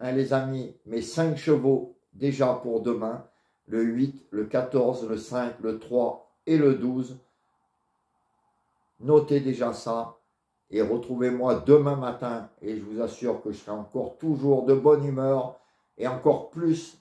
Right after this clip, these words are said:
parce que je sens que là, cette solution-là, vraiment, on va faire un carton.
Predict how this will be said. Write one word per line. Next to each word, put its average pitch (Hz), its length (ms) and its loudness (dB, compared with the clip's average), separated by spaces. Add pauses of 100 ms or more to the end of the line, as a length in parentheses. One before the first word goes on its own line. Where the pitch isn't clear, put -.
(220)
parce 104 180 -10
que 120 120 -6
je 110 140 -6
sens 135 400 -4 (640)
que 123 80 -4
là, 117 220 0
cette 120 220 -10
solution-là, 113 920 -4 (560)
vraiment, 107 540 -2
on 104 100 -10
va 104 140 0
faire 123 420 -6
un 123 140 -8
carton. - 640 -4